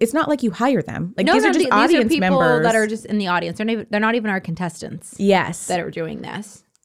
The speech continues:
Speaker 1: And then the other thing I remember that was on air, and I think it did actually air, but they were trying to beat Shazam,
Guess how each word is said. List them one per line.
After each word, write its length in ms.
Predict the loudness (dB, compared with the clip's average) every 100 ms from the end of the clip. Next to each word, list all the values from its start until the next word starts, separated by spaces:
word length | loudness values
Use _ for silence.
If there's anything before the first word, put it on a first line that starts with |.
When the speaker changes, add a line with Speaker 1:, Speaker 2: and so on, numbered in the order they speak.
| _ _
Speaker 1:
And 180 | 0 2
then 140 | 2 0
the 100 | 2
other 240 | 2 2 2
thing 220 | 0 2
I 40 |
remember 400 | 2 2 2 2
that 140 | 2 0
was 160 | -4 -6 -2
on 380 | 0 2 2 -2 -2
air, 600 | -4 -2 -4 -2 -2 -4 _ _ -6
and 100 | -2
I 60 | -2
think 260 | -2 2
it 220 | 2 2 2
did 260 | 4 4
actually 680 | 2 -2 -4 -2 -2 -2 -6 _ -6
air, 520 | -4 -4 -6 -8 -10 _ _ _ -10
but 440 | 0 4 4 2 _ _
they 220 | 2 4
were 280 | 6 4 2 -4 _ _ -6
trying 280 | 0 2 4
to 60 |
beat 340 | 2 0 -4 -4
Shazam, 760 | -6 -2 0 0 -2 -2 -2